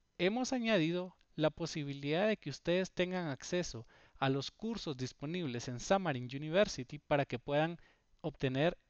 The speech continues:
entrenamiento de forma gratuita. Para poder tener acceso a este beneficio,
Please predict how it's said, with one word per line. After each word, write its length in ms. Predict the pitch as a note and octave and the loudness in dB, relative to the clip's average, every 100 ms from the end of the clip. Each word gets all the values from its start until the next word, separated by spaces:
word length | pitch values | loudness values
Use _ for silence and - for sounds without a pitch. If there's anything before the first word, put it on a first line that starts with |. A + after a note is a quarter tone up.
| _ | _
entrenamiento 760 | D3+ C3+ B2+ A#2 B2 C3+ - D#3+ | -6 -4 -2 -2 -2 -4 -4 -6
de 80 | A2 | -6
forma 300 | B2 A#2 A#2+ | -6 -6 -2
gratuita. 540 | G2+ - G#2+ - - - _ _ _ _ _ - | -4 -4 -10 -12 -18 -18 _ _ _ _ _ 6
Para 200 | D3+ D#3+ | 8 6
poder 480 | - D#3+ G3 A3+ - _ _ _ | 4 6 8 6 2 _ _ _
tener 260 | E3 D#3 F#3 | 2 6 6
acceso 520 | G#3+ - A3 - A2 | 4 4 0 0 0
a 80 | A#2 | 0
este 200 | C3+ G3 | 0 0
beneficio, 600 | G#3 A3 - F#3 G3 | 0 -2 -2 -4 -4